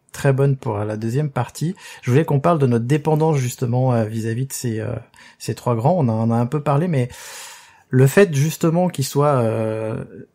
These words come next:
qu'ils soient si répandus, est-ce que ça nous rend pas vraiment dépendants d'eux ? Et, euh, pour ça, je vais parler de deux choses, notamment, euh, le shutdown qui a eu lieu l'an dernier. Donc, euh, je vous mettrai un lien, euh,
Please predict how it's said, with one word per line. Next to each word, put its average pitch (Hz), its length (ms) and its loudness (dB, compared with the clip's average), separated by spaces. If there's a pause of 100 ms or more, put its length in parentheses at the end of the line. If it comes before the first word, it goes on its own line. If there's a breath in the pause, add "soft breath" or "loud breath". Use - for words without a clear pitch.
(200)
qu'ils 123 180 -6
soient 139 240 2
si 170 380 -4
répandus, 151 640 0
est-ce 139 240 0
que 147 400 0
ça 123 320 -4
nous 117 240 -2
rend 139 160 -2
pas 143 400 2
vraiment 117 400 0
dépendants 151 580 -2
d'eux ? 165 220 0 (320)
Et, 151 300 0
euh, 117 720 0 (140)
pour 139 160 0
ça, 165 160 2
je 139 140 -2
vais 117 460 -2
parler 135 300 2
de 123 140 0
deux 135 160 2
choses, 170 500 -2
notamment, 139 720 2
euh, 113 520 -2
le 113 180 -4
shutdown 131 640 0 (100)
qui - 140 -8
a - 20 -2
eu 113 160 0
lieu 135 400 2
l'an 120 240 -2
dernier. 127 380 2 (160)
Donc, 123 280 0
euh, 123 80 4
je 110 120 -4
vous 110 40 -2
mettrai 120 220 0
un 135 60 4
lien, 131 240 2
euh, 123 60 -2